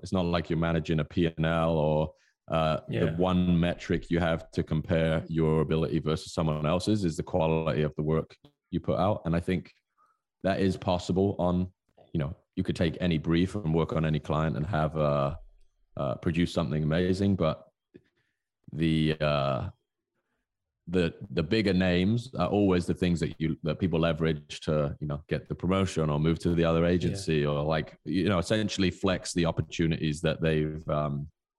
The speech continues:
Speaker 1: been able to work their way up to. So I, I had some of the best, definitely some of the best, uh, working time of my life in agency environments. And I love that. Comp-, I love the competitive nature of it, but it's, uh, you know,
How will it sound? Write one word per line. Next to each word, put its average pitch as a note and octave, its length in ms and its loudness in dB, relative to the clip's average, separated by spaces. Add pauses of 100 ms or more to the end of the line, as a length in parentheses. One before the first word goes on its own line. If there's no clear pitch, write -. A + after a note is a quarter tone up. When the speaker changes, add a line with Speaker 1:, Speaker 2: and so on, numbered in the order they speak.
(300)
Speaker 1:
been F#2 140 0
able D#2+ 160 0
to E2 80 2
work D#2+ 260 0
their D#2 100 2
way D2 300 2
up E2+ 240 -2
to. B2 300 0 (560)
So F#2+ 400 2
I, F#2+ 100 -2 (140)
I F2 100 2
had F#2 240 2
some F2+ 160 0
of D#2+ 120 0
the D#2+ 60 0
best, - 360 -6 (340)
definitely F2 360 -2
some D2+ 180 -2
of - 20 -2
the D2 120 -4
best, - 500 -4
uh, C2 380 -2 (1080)
working E2 760 0
time D#2+ 320 0
of D2+ 60 -2
my D#2+ 120 2
life D#2+ 400 2
in E2+ 120 -2
agency E2 380 0
environments. F2 540 2
And E2 100 0
I D#2+ 40 0
love D#2+ 340 0
that. C#2+ 180 -2 (260)
Comp-, D2+ 300 -6
I E2 120 0
love E2 260 2
the E2+ 80 0
competitive D#2+ 640 -6
nature D#2+ 300 -2
of F2 120 0
it, F#2+ 140 0
but D#2 180 -4
it's, - 200 -8
uh, D2+ 300 -4
you F#2+ 120 -8
know, D2+ 160 -8